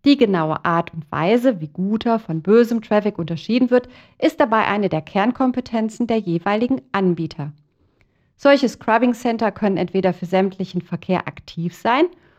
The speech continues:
oder durch ein entsprechendes Border Gateway Protocol oder D-N-S-Update bei Bedarf zwischengeschaltet werden. Letzteres bedarf des Eingreifens des jeweiligen Kunden,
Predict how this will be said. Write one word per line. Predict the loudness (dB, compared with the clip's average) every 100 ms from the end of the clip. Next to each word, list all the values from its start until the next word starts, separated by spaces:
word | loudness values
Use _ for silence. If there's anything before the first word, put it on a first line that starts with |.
| _ _ 0
oder | 2 4
durch | 2 -2
ein | -2 -2
entsprechendes | -6 -12 -14 0 2 2 -2 -2 2 0 -2 -20 _ -2
Border | 0 2 2
Gateway | 0 -2 -4 -8 -14
Protocol | 0 0 2 -2 -2 0 2 0
oder | 0 0
D-N-S-Update | 2 0 0 0 0 -2 -4 -4 _ 0 0 0 -6 _
bei | 0 2 2
Bedarf | 0 -2 0 -2 -4
zwischengeschaltet | -8 -4 -6 -6 -10 -12 -12 -14 -10
werden. | -10 -10 -16 _ _ _ _ -2
Letzteres | 0 0 0 2 2 0
bedarf | -2 2 4 2 -2
des | -10 -2
Eingreifens | 0 2 0 2 2 0 -6 -6
des | -8 -4
jeweiligen | -2 0 0 0
Kunden, | 2 4 4 2